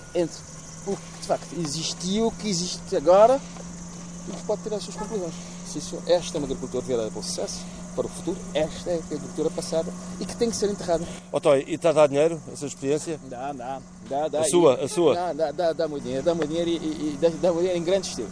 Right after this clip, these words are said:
Speaker 1: Primeiro, porque o agricultor ganha dinheiro, o consumidor final bate palmas contente, a intermediação deve ser feita para a construção, também ganha muito dinheiro. Ou seja, o sistema todos, as,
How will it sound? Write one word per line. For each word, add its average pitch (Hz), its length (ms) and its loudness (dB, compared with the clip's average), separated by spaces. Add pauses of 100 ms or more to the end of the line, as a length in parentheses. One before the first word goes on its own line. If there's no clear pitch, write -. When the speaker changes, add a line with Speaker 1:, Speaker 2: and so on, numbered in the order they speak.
(120)
Speaker 1:
Primeiro, 123 240 2 (120)
porque 151 180 6
o 143 60 4
agricultor 165 540 4
ganha 175 220 4
dinheiro, 175 240 0 (680)
o 233 140 2
consumidor 196 460 2
final 160 240 0
bate 190 200 6
palmas 170 260 2
contente, 160 360 -2 (420)
a 208 60 4
intermediação 196 480 0
deve 175 300 2
ser 190 140 2
feita 135 320 0 (460)
para 214 100 2
a - 40 -4
construção, 175 560 0 (760)
também 156 180 6
ganha 143 160 2
muito 127 140 -2
dinheiro. 107 180 -6 (140)
Ou 175 80 2
seja, 107 180 -2
o - 80 -8
sistema 165 360 -4
todos, 165 240 0 (480)
as, - 180 -2